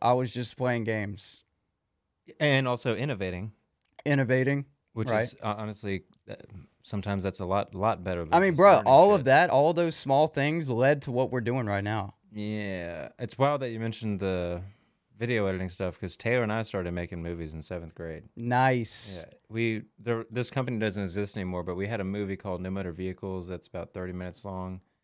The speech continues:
Speaker 2: It's about a couple, a bunch of kids who go out and party, and one of 'em O Ds and dies. And, uh, it was s-, partially paid for and sponsored by Baton Rouge Intermediate Media.
Speaker 1: Mm.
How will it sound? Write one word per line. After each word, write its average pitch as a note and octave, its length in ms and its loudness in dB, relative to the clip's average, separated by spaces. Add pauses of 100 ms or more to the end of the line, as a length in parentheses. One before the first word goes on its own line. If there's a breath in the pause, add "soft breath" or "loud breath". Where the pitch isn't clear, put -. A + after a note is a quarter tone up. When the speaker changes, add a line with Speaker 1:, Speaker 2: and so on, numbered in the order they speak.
(100)
Speaker 2:
It's - 120 -20
about F2+ 140 -4
a D#2+ 160 -6 (960)
couple, G2+ 320 -8
a G#2+ 60 -4
bunch G2 240 -2
of G2+ 60 -14
kids G2+ 200 -4
who F#2+ 80 -10
go F#2+ 100 -4
out F2+ 120 0
and F2 80 -12
party, F#2 300 -2
and F2 120 -6
one F2+ 100 -6
of F2 80 -6
'em F2 100 -8
O F2 100 -6
Ds F2 240 -6
and F2 100 -10
dies. E2+ 560 -6
And, E2 260 -10
uh, D#2+ 280 -8 (1120)
it A2 120 -4
was G2 300 -8 (480)
s-, G#2 160 -16 (180)
partially A2+ 520 0
paid G#2+ 260 -2
for G2+ 140 -6
and F#2 100 -6
sponsored F#2+ 480 -4
by F2 160 -2
Baton F#2+ 300 -6
Rouge F#2 160 -8
Intermediate F2+ 520 -6
Media. F2 520 -8 (180)
Speaker 1:
Mm. A#2+ 320 -8